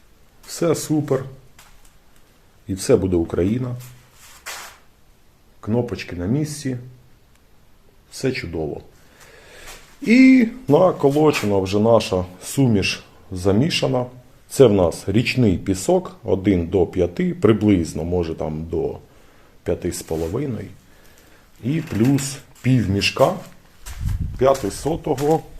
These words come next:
ось такого цементу, Кривий Ріг. Так що, друзі, перевіряємо. Поїхали. Станок на п'ять блоків, хто не бачив, на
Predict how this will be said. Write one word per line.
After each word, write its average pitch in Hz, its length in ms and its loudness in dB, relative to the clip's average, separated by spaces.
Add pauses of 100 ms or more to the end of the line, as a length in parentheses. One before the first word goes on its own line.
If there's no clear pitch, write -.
(1120)
ось 131 160 -4
такого 113 460 -4
цементу, 92 560 -4 (200)
Кривий 95 400 -6
Ріг. 78 300 -14 (1900)
Так 165 200 -4
що, 170 160 -2
друзі, 151 500 0 (1160)
перевіряємо. 107 680 4 (400)
Поїхали. 92 580 0 (1000)
Станок 95 540 0
на 82 120 0
п'ять 78 320 0
блоків, 147 460 2
хто - 200 0
не 151 100 2
бачив, 151 540 -2
на 107 320 4